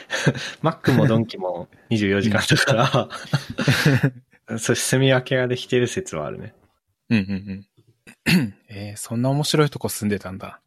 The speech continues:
Speaker 2: 全然知らなかった。
Speaker 1: <laughs> うん、今度おいでよ。
Speaker 2: えー、行きたい。で、ちょっと夜のみ-、街をちらっと覗いてこようかな。
Speaker 1: あー、あ、でも散歩しがいがある街だと思うよ。
Speaker 2: あー、いいね。あの、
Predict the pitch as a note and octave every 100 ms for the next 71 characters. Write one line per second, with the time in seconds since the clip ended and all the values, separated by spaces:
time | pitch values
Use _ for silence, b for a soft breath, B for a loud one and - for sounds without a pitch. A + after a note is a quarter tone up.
0 | _ A2 G#2+ B2 - A#2 A2+ G#2 - -
1 | _ _ _ B2+ - C3 - C3 - -
2 | - - - _ F2 D#2 - G#2 F2+ E2
3 | E2+ F2+ F2+ - _ _ _ _ - A#2+
4 | B2+ - - - - - B2+ B2+ - A#2+
5 | - - A#2 C3 C#3+ B2+ G#2+ G2+ _ _
6 | A2 G2+ - G#2+ G2 - _ - A#2 B2
7 | _ A#2 - - G2+ G#2 - A2+ G#2+ -
8 | - - _ _ _ G2 G2 F#2+ F#2+ A#2
9 | B2+ A#2+ B2+ C#3 - C#3 - C3 C3 C3
10 | B2 F#2 - F#2+ - D#2+ D#2 F#2+ _ _
11 | - A2 A2+ A2 G#2 A2+ A2+ G2+ G#2 F#2+
12 | - _ _ _ _ B2 G#2+ G#2 G2 G2
13 | G2+ G#2+